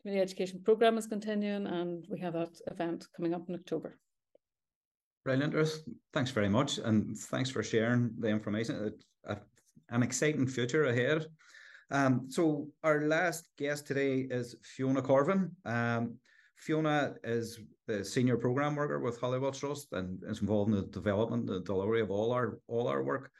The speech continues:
Speaker 2: Fiona, do you wanna give us a wee bit of a rundown of the events that we've organised this week and why we decided to do them?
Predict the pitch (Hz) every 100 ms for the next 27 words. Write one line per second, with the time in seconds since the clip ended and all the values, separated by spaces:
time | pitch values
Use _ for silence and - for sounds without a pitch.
0 | - - _ _ 196 180 170 190 185 165
1 | 127 - 143 143 127 120 123 120 117 -
2 | _ _ _ _ 131 123 117 113 123 135
3 | 131 127 113 107 101 113 120 - 117 107
4 | 113 117 117 117 117 - 113 113 - 123
5 | 117 - _ 101 104 98 98 - 107 113
6 | 117 113 101 - 107 104 104 107 156 160